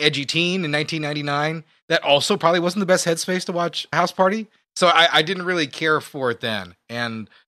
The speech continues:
luckily, I, I did care a lot more this time. What, what, what was, do you, what are your memories of House Party?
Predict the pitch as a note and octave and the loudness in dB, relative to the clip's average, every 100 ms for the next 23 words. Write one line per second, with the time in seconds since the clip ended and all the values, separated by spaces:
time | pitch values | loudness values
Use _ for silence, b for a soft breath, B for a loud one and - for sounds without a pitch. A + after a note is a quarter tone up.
0 | _ F3 G3 G#3 F#3+ C#3 C3 C3+ D3+ D3+ | _ 2 2 4 2 2 0 -2 -2 -2
1 | E3+ D3 B2+ C3 B2+ B2 B2 A2+ A2+ A2 | 0 2 2 0 0 -2 -6 -6 -8 -6
2 | G2 A#2+ F#3 B3 A#3 A#3+ A#3 D#3+ A#3 - | -6 -6 -4 -2 -2 -2 -6 -10 -10 -2
3 | C4 C#4+ F#3+ C#3 C3 A2 G#2+ G#2 E2+ | 0 2 2 0 -2 -4 -6 -8 -12